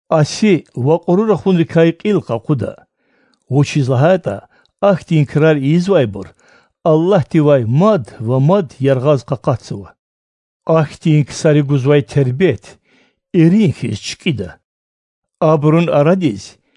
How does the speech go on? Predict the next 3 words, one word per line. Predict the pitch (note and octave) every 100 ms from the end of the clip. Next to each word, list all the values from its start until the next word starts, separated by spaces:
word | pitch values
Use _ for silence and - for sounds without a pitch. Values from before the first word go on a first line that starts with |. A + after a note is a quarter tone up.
| _ _
ჰუმენეინი | - C#3+ D3 D3 F3 A#3+ F3 A2+ - _ _ -
ფილიტა | - F#3 G3+ -
ვატნვა. | G#2+ G#2 - G#2 F2+